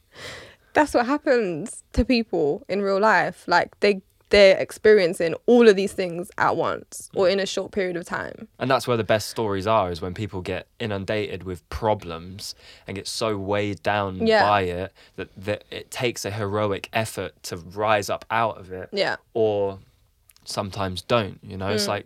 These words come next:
Speaker 2: but the, that's where the story and the truth is, because that's where we will all find ourselves at some point.
Speaker 1: Yeah,
Speaker 2: We will
Speaker 1: exactly.
Speaker 2: all be spinning too many plates.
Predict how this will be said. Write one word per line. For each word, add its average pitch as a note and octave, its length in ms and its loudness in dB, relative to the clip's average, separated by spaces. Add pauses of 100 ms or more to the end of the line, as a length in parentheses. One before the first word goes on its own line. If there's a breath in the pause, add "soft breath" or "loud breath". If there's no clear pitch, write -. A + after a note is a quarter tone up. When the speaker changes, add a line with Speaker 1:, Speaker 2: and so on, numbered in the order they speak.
Speaker 2:
but A2+ 220 -6
the, A#2 160 2 (120)
that's - 400 -4
where G2+ 380 -4 (320 soft breath)
the F#2 80 -12
story A2 440 0
and G2+ 100 -8
the G2 60 -10
truth A#2+ 340 -6
is, G2 160 -10
because G2 460 -8 (260 loud breath)
that's - 260 0
where A2+ 220 0
we A2 240 0
will G#2+ 220 -4
all A2+ 300 -4
find G#2 500 -4
ourselves G2 800 -6
at G2+ 200 -10
some G2 360 -6
point. G2 500 -10
Speaker 1:
Yeah, G3 280 0
Speaker 2:
We A2 140 2
will G#2+ 80 0 (100)
Speaker 1:
exactly. A#2 160 0
Speaker 2:
all A#2+ 180 2
be A2 160 -2
spinning A2 540 -2
too C#3 220 0
many D#3 260 2
plates. A2 540 -2